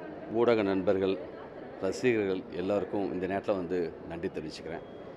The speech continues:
இந்த விருது, இந்த பதினெட்டு விருது எங்களை வந்து மறுபடியும் நினைவூட்டியிருக்கு, நீங்க என்னெல்லாம் வேலை செஞ்சீங்கன்னு சொல்லிட்டு. திருப்பி மிக அற்புதமான, சரியான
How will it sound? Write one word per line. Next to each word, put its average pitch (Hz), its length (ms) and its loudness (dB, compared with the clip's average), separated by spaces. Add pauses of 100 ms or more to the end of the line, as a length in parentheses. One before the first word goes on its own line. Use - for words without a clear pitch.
(340)
இந்த 104 520 4
விருது, 120 380 4 (240)
இந்த 95 140 -4
பதினெட்டு 101 420 -2
விருது 123 240 4
எங்களை 95 300 4
வந்து 92 220 2
மறுபடியும் 110 540 2 (2250)
நினைவூட்டியிருக்கு, 120 680 4 (240)
நீங்க 101 260 0
என்னெல்லாம் 107 340 4
வேலை 98 120 2 (100)
செஞ்சீங்கன்னு 92 360 0
சொல்லிட்டு. 123 300 0 (460)
திருப்பி 135 420 6
மிக 104 340 4
அற்புதமான, 110 540 4
சரியான 104 560 4